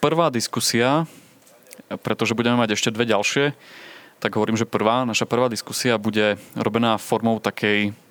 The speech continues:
možno malej prednášky a bude tu samozrejme priestor aj na otázky od vás, takže opäť môžete uvažovať nad tým, že čo by ste sa opýtali. A naším prvým hosťom dnes je, e, Simona Vašičková. Vítaj, Simona.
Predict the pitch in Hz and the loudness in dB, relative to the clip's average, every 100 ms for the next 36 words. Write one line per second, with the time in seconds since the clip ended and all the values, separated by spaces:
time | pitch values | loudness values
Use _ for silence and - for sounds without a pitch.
0 | _ - 107 113 110 117 120 - 104 101 | _ -4 -2 0 2 2 0 0 0 0
1 | 107 - - 170 165 - - - - - | 0 -2 -2 -4 -4 -12 -18 -18 -18 -2
2 | 110 101 104 104 107 - - - 123 120 | 2 4 4 2 0 -4 -8 -4 0 -2
3 | - - 113 113 123 107 107 110 123 104 | 0 0 0 2 0 2 0 0 2 2
4 | 101 101 104 104 - 120 120 113 101 113 | 2 2 2 0 -2 0 0 0 0 0
5 | 185 - - - 104 107 104 104 101 - | 0 -6 -8 -8 -4 0 2 0 -6 -10
6 | 107 110 107 107 - - 107 107 110 101 | -4 -2 0 -2 -2 0 0 2 2 0
7 | 101 113 104 101 - 107 - 110 104 107 | 0 0 0 0 -2 -2 0 0 2 0
8 | 101 113 135 - - _ _ _ _ - | 0 2 0 -4 -16 _ _ _ _ -8
9 | 123 113 110 117 175 135 147 147 120 - | -2 2 2 2 0 0 2 2 2 2
10 | 156 127 107 123 110 107 107 - - - | 0 2 2 2 2 0 0 -8 -14 -16
11 | - - 117 104 107 - 127 135 110 101 | -20 -4 2 4 2 2 2 4 2 0
12 | 110 - 139 107 - 107 123 127 156 | -2 2 2 2 -2 -2 2 2 2